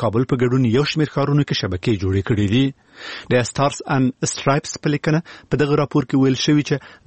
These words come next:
داعش به په افغانستان کې د دوه نیم زرو تر څلور زرو پورې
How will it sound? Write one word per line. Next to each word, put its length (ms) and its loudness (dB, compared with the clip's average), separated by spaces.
داعش 260 2
به 120 -2
په 60 2
افغانستان 540 0
کې 120 2
د 200 2
دوه 180 0
نیم 200 2
زرو 260 2
تر 180 -2
څلور 320 2
زرو 180 -2
پورې 240 -2